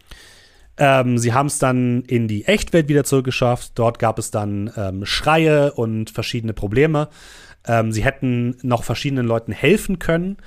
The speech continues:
haben sich aber dazu entschieden, lieber straight zur Kirche zu laufen, was auch vollkommen in Ordnung ist in diesem Fall, um eben diesem ganzen Spuk ein Ende zu bereiten. In diesem Punkt waren tatsächlich die beiden Welten schon so sehr übereinander,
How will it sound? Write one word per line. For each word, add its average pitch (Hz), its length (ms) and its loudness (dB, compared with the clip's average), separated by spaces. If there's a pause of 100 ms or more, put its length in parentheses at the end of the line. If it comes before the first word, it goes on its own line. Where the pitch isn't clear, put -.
(260)
haben 131 140 -2
sich 127 100 -6
aber 131 120 0
dazu 127 200 -2
entschieden, 135 380 -2
lieber 123 180 0
straight 120 440 0
zur - 220 -12
Kirche 170 320 0
zu - 140 -10
laufen, 143 360 -2
was 113 140 -4
auch - 100 -8
vollkommen 104 260 -6
in 92 60 -6
Ordnung 139 280 -2
ist 131 140 -6
in 117 60 -6
diesem 113 180 -6
Fall, 113 280 -2 (380)
um 131 180 0
eben 123 160 2
diesem 113 200 -2
ganzen 110 220 0
Spuk - 280 -6
ein 101 60 -2
Ende 175 200 -2
zu 165 140 -4
bereiten. 131 480 0 (840)
In 156 100 2
diesem 147 380 0
Punkt 147 320 0
waren 120 180 0
tatsächlich 127 340 -4
die 123 80 -6
beiden 110 260 -2
Welten 113 240 -4
schon 113 140 -6
so 120 220 4
sehr 151 160 2
übereinander, 123 560 0